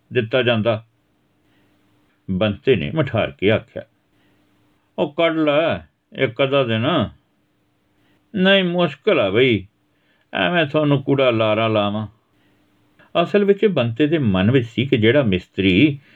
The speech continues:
ਇਸ ਦੀਆਂ ਕੱਚੀਆਂ ਇੱਟਾਂ ਦਾ ਕੰਮ ਕਰਨ ਲੱਗ ਜਾਵੇ ਤਾਂ ਉਸ ਦੀ ਸਾਖ ਮਾਰੀ ਜਾਂਦੀ ਹੈ। ਪੱਕੀ ਉਸਾਰੀ ਦਾ ਕੰਮ ਕਰਵਾਉਣ ਵਾਲੇ ਫਿਰ ਅਜਿਹੇ ਮਿਸਤਰੀ ਨੂੰ ਪਸੰਦ ਨਹੀਂ ਕਰਦੇ ਸਨ।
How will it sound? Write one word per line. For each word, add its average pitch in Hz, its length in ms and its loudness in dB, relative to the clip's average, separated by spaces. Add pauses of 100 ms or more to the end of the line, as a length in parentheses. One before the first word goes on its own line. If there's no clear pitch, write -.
(160)
ਇਸ 131 200 2
ਦੀਆਂ 147 220 2
ਕੱਚੀਆਂ 135 480 -2
ਇੱਟਾਂ 101 220 0
ਦਾ 110 140 0
ਕੰਮ 101 300 -2
ਕਰਨ 87 200 -2
ਲੱਗ 73 120 -2
ਜਾਵੇ 92 560 0
ਤਾਂ 117 80 0
ਉਸ 107 320 -2
ਦੀ 165 220 2
ਸਾਖ - 480 -4
ਮਾਰੀ 80 220 -6
ਜਾਂਦੀ 120 340 -2
ਹੈ। - 60 -10 (640)
ਪੱਕੀ 151 300 -2
ਉਸਾਰੀ 156 320 2
ਦਾ 170 100 0
ਕੰਮ 143 300 -2
ਕਰਵਾਉਣ 135 360 0
ਵਾਲੇ 151 340 0
ਫਿਰ 110 280 0
ਅਜਿਹੇ 101 260 2
ਮਿਸਤਰੀ 95 480 0
ਨੂੰ 131 120 -2
ਪਸੰਦ 90 360 -4
ਨਹੀਂ 147 140 -4
ਕਰਦੇ 78 300 -4
ਸਨ। - 200 -12